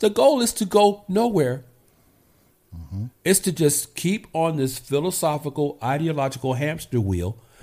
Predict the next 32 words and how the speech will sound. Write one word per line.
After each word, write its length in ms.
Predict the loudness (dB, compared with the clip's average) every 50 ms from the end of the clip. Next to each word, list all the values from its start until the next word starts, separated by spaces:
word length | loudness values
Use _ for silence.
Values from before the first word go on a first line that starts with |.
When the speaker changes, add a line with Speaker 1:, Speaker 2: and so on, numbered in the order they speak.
| -8
Speaker 1:
that 200 | -6 -4 0 2
you 80 | 2 4
never 280 | 4 4 0 0 0 0
get 160 | 0 0 -2
off 260 | 0 0 -2 -2 -2
of. 200 | -4 -6 -6 -8 -12 -18 -20 -20 -20 _ _ _ _ _ _ _ _ _ _ _ _ _ _ -16 -16
Speaker 2:
Mm-hmm. 340 | -16 -14 -12 -10 -10 -10 -10 -14 -16 -20 -20 -10
Speaker 1:
So 200 | -4 0 2 2
having 460 | 2 2 2 0 2 0 0 0 2
read, 400 | 2 4 4 4 4 2 -2 -6 -14 _ _ -20 -20 -20 _ _ -8 -4
having 300 | -2 0 2 2 0 2
gone 260 | 2 2 2 2 2
through 160 | 2 2 2
what 160 | 4 4 4
I 80 | 2 2
just 240 | 2 0 -2 -2 0
went 220 | -2 -2 -2 -2
through, 240 | -6 -10 -10 -10 -14 -14 -8
in 140 | -6 -6 -4
quoting 460 | -2 0 2 4 4 4 2 0 -2 -6 -12 -20 _ -20 -20 -18 -8 -4
Doctor 280 | -4 -4 -4 -4 -8
Payne, 640 | -8 -4 -2 -2 0 0 0 0 -2 -2 -4 -8 -12 -20 _ _ _ _ _
Doctor 260 | -4 -4 -2 -2 -2 -6
Gavin 360 | -2 -2 0 0 2 2 2
Hendricks, 420 | 2 4 2 2 2 0 -4 -6 -6
and 160 | -2 0 0
then 160 | 0 0 -2 -2
earlier, 540 | -2 -2 0 2 2 2 2 2 0 -2 -4 -8 -16 _ _ -20 -20 _ -10 -4
Doctor 440 | 0 0 0 0 0 -2 -2 -2 -2 -4 -8
Catherine 380 | -4 -2 -2 0 0 0 -2 -2
Turner's 420 | -2 -4 -2 0 2 2 2 0
definition, 920 | 0 -2 0 0 0 0 0 0 2 4 4 2 2 0 -4 -6 -8 -10 -14